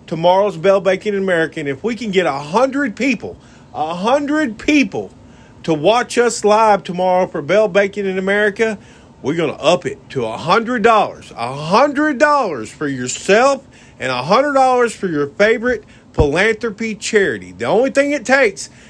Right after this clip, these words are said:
is a hundred people to watch, and whoever wins Bail Baking in America is gonna get a hundred and a hundred. Those are two hundos. Tomorrow, twelve thirty P M, facebook dot com forward slash Arkansas Bail.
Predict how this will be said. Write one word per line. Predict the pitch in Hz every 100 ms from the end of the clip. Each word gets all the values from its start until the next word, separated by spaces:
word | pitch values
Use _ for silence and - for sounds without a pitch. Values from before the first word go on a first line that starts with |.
| -
is | 123 120
a | 107
hundred | 113 185 240 262 202
people | 269 254
to | 269
watch, | 247 208 180 180 -
and | 131
whoever | 131 190 254 269 269
wins | 262 262 233 214 175
Bail | 214 226
Baking | 226 220 226
in | 220
America | 226 196 151 139 135 - - -
is | 123
gonna | 147 147
get | 135
a | 110 107
hundred | 160 220 240 247 - - -
and | 131 202
a | 220
hundred. | 233 190 120 98 - -
Those | 127 131
are | 117
two | 107 185 220
hundos. | 226 254 220 170 127 107 -
Tomorrow, | 170 175 277 294 247 208 - -
twelve | - 269 285
thirty | 269 262 240
P | 240 247 240
M, | 226 202
facebook | 262 - 240 233
dot | 226 220
com | 220 214 208
forward | - 254 240 185
slash | 233 220 202
Arkansas | 214 233 214 - 220 208
Bail. | 185 208 214 208